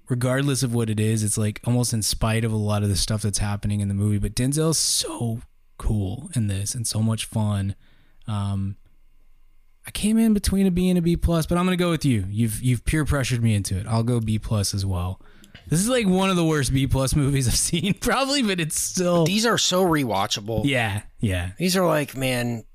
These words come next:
Speaker 2: have this on, on a Saturday morning while you're <laughs> cleaning the house, you know, just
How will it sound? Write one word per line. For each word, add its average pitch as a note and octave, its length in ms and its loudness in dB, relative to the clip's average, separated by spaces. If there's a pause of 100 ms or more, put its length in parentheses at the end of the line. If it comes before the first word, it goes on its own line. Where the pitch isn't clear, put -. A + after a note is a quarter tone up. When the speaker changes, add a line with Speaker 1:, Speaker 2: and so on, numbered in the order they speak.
(360)
Speaker 2:
have D3 180 -2
this C3 180 -2
on, A#2 460 -2 (400)
on A#2 100 0
a A2+ 40 2
Saturday A2+ 520 -2
morning G#2 460 -2
while G#2 180 0
you're G2 240 0 (180)
<laughs> - 180 -16
cleaning A#2 300 -2
the G#2 100 -4
house, F#2+ 600 -4 (360)
you A2+ 100 -2
know, G2+ 180 -2
just G2 320 -6